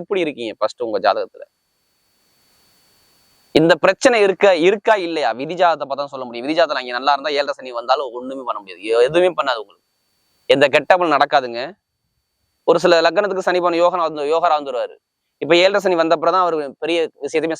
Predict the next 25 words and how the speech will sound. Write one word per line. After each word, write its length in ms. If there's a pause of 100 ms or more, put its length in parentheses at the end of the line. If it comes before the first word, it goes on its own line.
சாதிப்பாரு. 440 (100)
மார்ச் 240
மாசத்துக்கு 240
அப்புறம் 200
கேட்டு 200
பாருங்க, 220 (600)
ஆமான்னு 320
சொல்லுவாங்க. 320
இதே 160 (140)
சரி, 160 (200)
சில 160
பேருக்கு 220
சனி 160
பகவான் 240
சரியில்லாம் 280
என்ன 140
பண்ணாருன்னா, 300 (300)
இவருடைய 260
ராசி 260
அதிபதி 240
நீசமா 320
இருந்தார். 260
எப்ப? 160 (100)
மூணு 260
மாசமா. 340